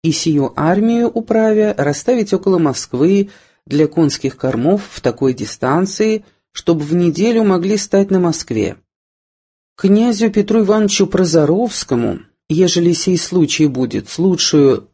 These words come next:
святыню, так уж с церковными и казёнными богатствы и нужными посольскими письмами выехать по Ярославской дороге до Белоозера или далее, куды случай позовёт.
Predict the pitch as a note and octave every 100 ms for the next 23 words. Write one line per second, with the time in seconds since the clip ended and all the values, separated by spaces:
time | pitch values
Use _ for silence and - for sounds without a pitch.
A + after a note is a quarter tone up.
0 | _ - - F3+ E3+ G3+ A#3 D#3+ A2 G#2+
1 | E3+ E3 D#3 - - G3+ G3 E3+ D3+ D3+
2 | D#3+ D#3+ D3+ D3+ D3 D3+ C#3+ C3 B2 A#2
3 | C3+ B2+ A#2 A2+ - - F#3+ G#3 G#3 -
4 | _ - _ - F#3+ G3+ G#3 F3 F#3 E3
5 | E3 D#3 E3+ D3+ - D3 C3+ B2+ C3+ C3
6 | - E3 E3+ E3+ D3+ G#3 A#3+ B3 A3+ -
7 | F3+ E3 D#3 - D3+ C#3+ - - A#2+ A2+
8 | C#3 G3+ G3 G#3+ G3+ - _ _ C#3 C#3
9 | B2 G#3+ A3+ G#3+ E3 C#3+ C#3 B2+ A#2+ A2+
10 | - _ _ - B3+ D#3 B2 A#2+ A2+ A2+
11 | - C3+ G3 A#3+ - C3 C#3+ - E3 D#3
12 | C3 A#2 E2+ - _